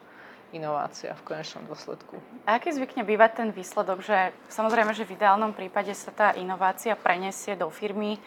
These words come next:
Speaker 2: ktorá ju potom aplikuje, ale zvykne sa stať trebárs aj to, že,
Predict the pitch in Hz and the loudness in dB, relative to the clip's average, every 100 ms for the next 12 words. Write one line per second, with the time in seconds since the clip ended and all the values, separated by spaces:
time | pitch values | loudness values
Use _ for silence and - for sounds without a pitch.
0 | - - - 202 185 190 196 202 160 - | -16 -18 -2 4 4 4 -2 0 0 0
1 | 202 - 233 202 190 196 185 - 233 226 | -6 2 8 8 8 2 -6 -6 -6 -6
2 | - 196 185 185 190 202 190 185 190 202 | -4 0 2 2 2 0 0 -4 2 2